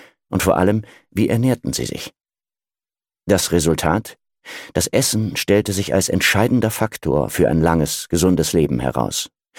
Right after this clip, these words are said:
Und dabei spielte die traditionelle Ernährung eine große Rolle, also das, was die Bewohner der Regionen über viele Generationen zu sich nahmen. Daher lohnt sich eine Reise zu den Orten,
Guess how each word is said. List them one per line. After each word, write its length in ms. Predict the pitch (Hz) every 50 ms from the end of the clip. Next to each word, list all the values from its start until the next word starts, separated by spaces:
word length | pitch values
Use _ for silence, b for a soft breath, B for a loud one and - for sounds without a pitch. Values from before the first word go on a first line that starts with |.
| B B B B B B B
Und 140 | - 87 98
dabei 180 | 90 82 87
spielte 460 | 82 - - - 92 101 95 98 87
die 100 | 78 82
traditionelle 760 | - - 87 85 87 87 - - - 85 80 92 123 131 98 -
Ernährung 520 | - 78 76 78 78 78 67 76 80 78
eine 160 | 76 80 82
große 400 | 80 - 87 101 113 - - 101
Rolle, 380 | 101 95 76 57 - - - _ _ _ B B B B B B B -
also 180 | 92 90 85
das, 340 | 78 71 85 98 - - B B B B B
was 160 | - 98 -
die 80 | - 95
Bewohner 420 | 78 90 73 85 95 104 104 107
der 140 | 101 98 95
Regionen 600 | 90 95 78 80 90 90 98 95 92 98 98 - -
über 220 | 95 92 95 92
viele 340 | - - - 104 117 127 117
Generationen 720 | - 113 113 113 104 104 - - - 110 104 85 73 67 -
zu 160 | - - 58
sich 240 | - 60 - - -
nahmen. 300 | 55 55 - - - - _ _ _ _ _ _ _ _ _ _ _ _ _ _ _ _ _ _ _ _ _ _ _ _ _ B B B B B -
Daher 260 | - 104 107 113 110
lohnt 220 | 107 117 143 139
sich 240 | - 113 104 - -
eine 260 | - 101 104 104 80
Reise 440 | 85 85 92 101 101 85 82 82 71
zu 160 | - - -
den 200 | 85 95 90 - -
Orten, 520 | - 90 92 92 - - 85 80 71 -